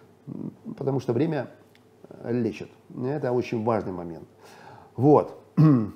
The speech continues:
Э, лечение начинается только после диагноза. Я понимаю, если вы не врач, вам сложно это понять. То есть, а, любое лечение может начаться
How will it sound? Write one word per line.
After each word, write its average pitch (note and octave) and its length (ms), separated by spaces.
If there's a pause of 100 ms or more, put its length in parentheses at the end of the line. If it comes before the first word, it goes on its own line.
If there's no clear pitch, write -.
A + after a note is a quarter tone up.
(280)
Э, A2+ 320
лечение A3 320
начинается D#3 460
только D#3 340
после C3 340
диагноза. G2 500
Я A#2 100
понимаю, G3 300
если C#3+ 200
вы D#3 140
не C3+ 120
врач, C#3+ 440
вам C3+ 180
сложно D3 320
это A#2+ 140
понять. A#2+ 420 (560)
То C3+ 80
есть, - 140 (120)
а, A#2 400
любое A#2+ 960
лечение B2+ 1120
может B2 480 (160)
начаться B2 640